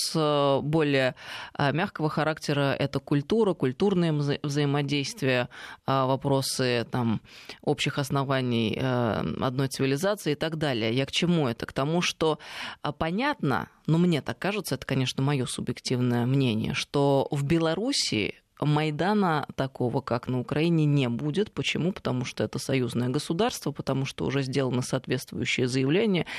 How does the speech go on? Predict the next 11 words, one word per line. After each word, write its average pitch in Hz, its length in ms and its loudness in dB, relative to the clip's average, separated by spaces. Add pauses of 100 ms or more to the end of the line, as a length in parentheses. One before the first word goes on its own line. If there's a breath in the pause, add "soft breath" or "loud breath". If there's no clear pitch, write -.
(320 loud breath)
и 151 80 -2
со 139 140 -4
стороны 135 440 0
белорусской, 139 880 0
и - 100 -2
со 135 140 -6
стороны 131 400 -2
российской. 175 680 0
Мы 131 140 2
знаем, 151 360 0
что, - 400 -2